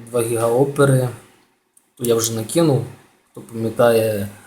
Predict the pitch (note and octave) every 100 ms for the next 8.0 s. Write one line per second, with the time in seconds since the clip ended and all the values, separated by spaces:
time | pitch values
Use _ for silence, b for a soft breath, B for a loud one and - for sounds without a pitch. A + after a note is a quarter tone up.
0 | b b b b _ B2 A#2+ B2 A2+ A2+
1 | A#2 - A#2 A2 A2+ G#2+ G#2+ - B B
2 | B B B _ - B2+ A#2 A2+ - -
3 | - A2+ A#2 A#2 C#3+ D3+ - - - -
4 | A2 G#2+ A2 G#2+ G#2+ G#2 - A2+ A2 A2+
5 | A2 A2+ A2+ A#2 C#3 C#3 C3+ - _ _
6 | A#2 A#2 A2+ A2 G#2 G#2 G#2+ G#2 - -
7 | G#2 G#2 - - G#2+ G#2+ A2 G#2+ G#2+ G#2+